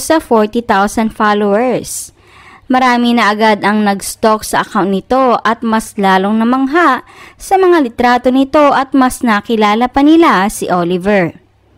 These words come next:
Nagpakilala si Oliver sa It's Showtime bilang isang thirty-two years old na sporty lawyer ng Cebu.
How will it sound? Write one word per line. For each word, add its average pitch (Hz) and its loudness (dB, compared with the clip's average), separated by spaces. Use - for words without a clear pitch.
Nagpakilala 294 0
si 269 -4
Oliver 233 2
sa - -4
It's - -8
Showtime 226 0
bilang 208 -2
isang 196 -4
thirty-two 214 -2
years 196 -2
old 240 2
na 269 4
sporty 294 -2
lawyer 240 2
ng 226 -2
Cebu. 220 0